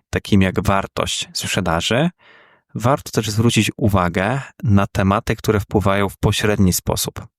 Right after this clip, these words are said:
na sprzedaż. I może to być na przykład wdrożenie budżetu do monitorowania kosztów, przejęcie wybranych obowiązków operacyjnych od seo, poprawa współczynnika lifetime value,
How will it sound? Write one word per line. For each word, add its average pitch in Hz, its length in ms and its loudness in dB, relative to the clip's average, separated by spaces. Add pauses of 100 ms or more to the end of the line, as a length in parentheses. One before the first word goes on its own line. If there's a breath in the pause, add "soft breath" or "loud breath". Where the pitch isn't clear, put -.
(180)
na 98 160 2
sprzedaż. - 600 -4 (760 loud breath)
I 113 60 2
może 123 220 4
to 113 100 0
być 104 200 0
na 98 100 2
przykład 95 340 0
wdrożenie 95 480 2
budżetu 90 640 0 (100)
do 104 160 0
monitorowania 92 640 2
kosztów, - 680 -2 (640 soft breath)
przejęcie 110 560 2
wybranych 98 520 2
obowiązków 98 800 0
operacyjnych 98 760 2
od - 160 -6
seo, 98 480 2 (720 soft breath)
poprawa 117 440 0
współczynnika 101 1120 2
lifetime 98 560 2
value, 87 580 2